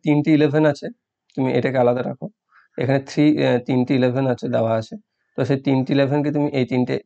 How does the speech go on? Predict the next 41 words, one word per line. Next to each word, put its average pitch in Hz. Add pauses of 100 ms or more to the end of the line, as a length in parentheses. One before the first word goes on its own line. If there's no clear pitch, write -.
তি-, 123
three 139
into 135
eleven 127
point 131
zero 127
three, 123
যেটাকে 123
approximately -
তুমি 147
ধরে 120
নিতে 117
পারো 113 (720)
যে 120 (220)
ওই 123 (100)
ইলেভেন 117 (140)
পার্সেন্ট, 117 (440)
তাহলে 120
সেটা 120
তুমি 123
কেটে 120
দিতে 123
পারবে। 117 (400)
আর 110
এখান 120
থেকে 123
আমরা 120
পেয়ে 110
যাচ্ছি, 110 (220)
পেয়ে 110
যাব 107 (640)
যে 110 (400)
আসল 139 (100)
পাবো 113
আমি 113
কত, 113 (460)
একশো -
টাকাই 120
থাকবে। - (440)
ঠিক -
আছে, -